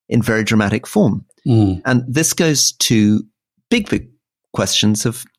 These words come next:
Speaker 1: peace, of Serbia's continuing relationships with Russia, of whether or not these countries can join the European Union, and whether by joining the European Union, you might be able to resolve some of these tensions. But the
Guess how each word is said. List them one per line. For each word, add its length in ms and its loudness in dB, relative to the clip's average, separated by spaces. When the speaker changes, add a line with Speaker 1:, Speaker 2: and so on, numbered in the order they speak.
Speaker 1:
peace, 480 0
of 340 -4
Serbia's 580 0
continuing 480 2
relationships 880 -2
with 160 -4
Russia, 500 0
of 380 0
whether 280 2
or 80 2
not 320 0
these 200 0
countries 400 -2
can 160 -2
join 280 0
the 80 2
European 380 0
Union, 340 2
and 100 2
whether 160 -2
by 160 -2
joining 260 0
the 60 0
European 320 -2
Union, 320 2
you 80 0
might 200 -2
be 60 -4
able 140 -2
to 120 -10
resolve 340 -2
some 180 -4
of 40 -2
these 120 -6
tensions. 460 -6
But 200 -8
the 220 0